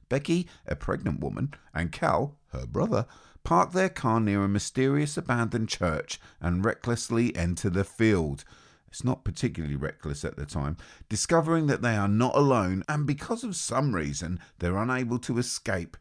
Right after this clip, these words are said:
a completely inextricable vegetable labyrinth." Now,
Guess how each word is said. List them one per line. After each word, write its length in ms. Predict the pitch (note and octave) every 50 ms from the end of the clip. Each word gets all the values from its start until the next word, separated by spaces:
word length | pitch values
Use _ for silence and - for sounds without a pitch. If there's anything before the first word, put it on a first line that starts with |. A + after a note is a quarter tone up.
| _ _ -
a 60 | F#2+
completely 880 | - - F#2+ F2 E2 - - - G#2+ G#2 G2+ - - F#2 G2 G2 G2 - - - _ _ _
inextricable 1080 | - G2 G#2+ - - - - - - - - F3+ - - D#3+ - - D2+ D2 D#2 D#2 - -
vegetable 920 | C#2+ D2+ D#2+ B2 A2 G2 - - - G2+ E2 F2 E2 E2 E2 E2+ E2 - - _
labyrinth." 920 | - D#2+ D#2+ F2 F2+ E2 D#2 E2+ E2 D#2 D#2 D2 D2 - - - - - _ _ _ _ _ _ _ _ _ _ _ _ _ _ _ _ _ _ _ _ _ _ _ _ -
Now, 240 | G2 G2+ F2 D2